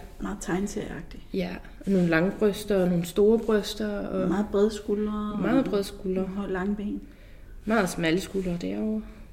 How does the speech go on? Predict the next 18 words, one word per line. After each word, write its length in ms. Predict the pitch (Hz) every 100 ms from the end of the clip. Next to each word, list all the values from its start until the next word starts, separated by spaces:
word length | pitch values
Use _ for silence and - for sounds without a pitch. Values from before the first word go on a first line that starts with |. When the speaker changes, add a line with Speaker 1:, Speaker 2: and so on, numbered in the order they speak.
| -
Speaker 1:
Ja. 120 | 233 185 - - -
Speaker 2:
Ja, 140 | 220 277 349 - -
alle 340 | - 247 302 320
mulige 400 | 254 220 220 233
slags 320 | 240 226 -
kroppe. 340 | - - - 196 - - - - - -
Speaker 1:
De 60 |
findes. 600 | 233 226 233 254 - - - - - - - - - - - - - - - - 220
Speaker 2:
Ja. 140 | 302 - - -
Speaker 1:
Ja. 100 | 269 302 - - - - - -
Øh, 360 | 214 190 180 175
så 140 | -
har 60 | 285
jeg 100 | 247
taget 360 | 208 185 175 185
en 300 | 185 185 - -
alfabetbog 760 | 202 185 196 320 339 - 220 185
med, 220 | 180